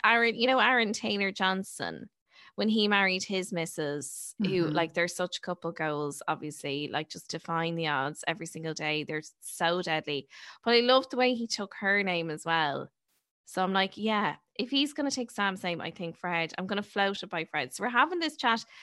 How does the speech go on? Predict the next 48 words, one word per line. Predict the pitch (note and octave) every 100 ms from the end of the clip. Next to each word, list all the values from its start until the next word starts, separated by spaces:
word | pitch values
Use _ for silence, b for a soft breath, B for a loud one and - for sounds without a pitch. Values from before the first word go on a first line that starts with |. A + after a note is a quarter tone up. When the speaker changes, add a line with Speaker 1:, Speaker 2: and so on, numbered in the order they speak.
| B -
Speaker 1:
Then | C4
we | C#4
get | D4
to | D4
the | C#4
boxes, | C#4 B3 A3+ - G3+ G3 -
you | G3+
know, | G3+ F#3+ -
anything, | F#3+ F#3+ G3 F#3+ F3+ - b b
any | G3 G3 G3
issues | G3 - F3+ F3
at | E3+
the |
moment. | E3+ E3 E3 D#3 D3
And | D#3+
you're | D#3+
like, | D#3+ D#3+ B B B
anxiety, | E3+ E3+ F#3 F3+ F3+ F3 F3+ F3+ F3 E3+ E3 E3 D3+ -
stress. | - - G3+ F#3 E3 -
Like, | E3+ -
again, | C4 D#4+ E4
this | F4 G#4
is | G4+
just | G4+ -
for | F#4 B3
a |
facial. | - A3+ G4+ G#4+ - D3 G#2 -
Like, | C4 C#4+
you're | D4+
like, | D4+
"This | F#4 F#4+
is | G4+
a | G4
lot | F#4+ F4+ E4+
of, | C4
they're | C#4+
looking | C#4 F#4+ G#4
for | G#4
a |
lot | F#4 E4+
of | A3+
info | B3 D#4 - F3+
here." | F3 E3 D3+ - B B B B B
But | A#3+ B3+
then | C#4+ D#4+
I | E4+
went | D#4+ C#4 C4+
in | C#4 A#3+ G#3 F#3 F#3